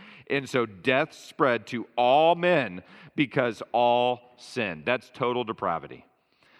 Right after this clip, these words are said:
Sin has affected every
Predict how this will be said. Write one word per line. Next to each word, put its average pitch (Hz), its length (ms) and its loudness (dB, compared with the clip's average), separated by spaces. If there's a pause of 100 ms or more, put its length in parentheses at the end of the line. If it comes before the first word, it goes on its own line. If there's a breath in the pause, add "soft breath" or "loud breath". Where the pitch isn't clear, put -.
Sin 151 520 0
has 110 260 -4
affected 107 840 -4 (200)
every 143 520 -2